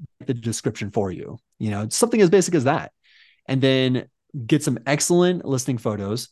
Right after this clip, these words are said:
Like, don't skimp out and put it on your iPhone photos. Like,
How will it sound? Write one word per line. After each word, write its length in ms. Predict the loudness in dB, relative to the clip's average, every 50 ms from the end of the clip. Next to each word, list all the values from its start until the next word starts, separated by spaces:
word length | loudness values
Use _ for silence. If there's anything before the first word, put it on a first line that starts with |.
| _ -2
Like, 200 | -2 0 0 2
don't 260 | 4 4 4 4 4
skimp 280 | 0 0 0 0 2 2
out 320 | 2 4 4 4 2 0
and 100 | -4 -8
put 180 | -4 -2 -2 -2
it 40 | -2
on 220 | -2 -4 -4 -4
your 140 | -4 -4 -4
iPhone 400 | -4 -2 -4 -2 -4 -4 -6 -8 -8 _
photos. 440 | -6 -6 -4 -4 -6 -6 -8 -8 -12 -14 _ -20 _ _ _ _ _ _ _ _ _ _
Like, 240 | -6 -6 -4 -4 -6